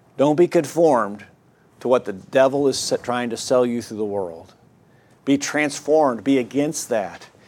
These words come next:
And you're transformed by renewing your mind, by making sure that your thoughts and your opinions line up with this,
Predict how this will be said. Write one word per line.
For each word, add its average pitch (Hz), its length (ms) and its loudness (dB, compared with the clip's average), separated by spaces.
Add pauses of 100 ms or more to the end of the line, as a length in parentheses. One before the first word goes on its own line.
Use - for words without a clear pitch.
(220)
And 135 120 0
you're 143 120 2
transformed 160 800 0
by 135 100 6
renewing 143 680 0
your 160 140 -2
mind, 107 720 -2 (560)
by 123 80 0
making 156 300 4
sure 160 220 2
that 135 200 0
your 175 240 4
thoughts 139 880 2
and 127 260 0
your 180 180 6
opinions 143 560 0
line 135 260 2
up 131 220 0
with 104 220 0
this, - 680 0